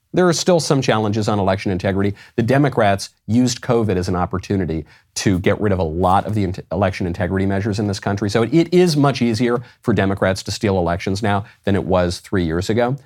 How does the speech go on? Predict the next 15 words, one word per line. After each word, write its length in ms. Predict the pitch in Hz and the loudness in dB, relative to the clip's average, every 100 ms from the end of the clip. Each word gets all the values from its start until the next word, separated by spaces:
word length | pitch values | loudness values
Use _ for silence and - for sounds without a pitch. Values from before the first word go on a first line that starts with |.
| _ - | _ -4
But 140 | 208 | -2
still, 480 | - 226 185 185 - _ _ _ _ _ _ - | 2 4 4 2 -6 _ _ _ _ _ _ -2
we've 140 | 117 | 0
tightened 320 | 147 139 139 | 2 2 0
some 140 | 139 117 | -2 0
things 240 | 131 117 | 0 2
up 160 | 113 113 | 2 2
around 240 | 104 98 | 0 0
the 60 | 95 | -2
country. 520 | 98 92 - 85 - _ _ _ _ _ _ _ _ _ _ _ _ - | -4 -4 -2 -2 -4 _ _ _ _ _ _ _ _ _ _ _ _ 0
There 180 | 143 185 | 4 6
was 400 | 165 113 98 - - | 4 4 0 -4 -2
a 100 | 90 | -2
huge 400 | - 135 110 92 | 2 2 2 0
win 300 | 76 67 | -4 -6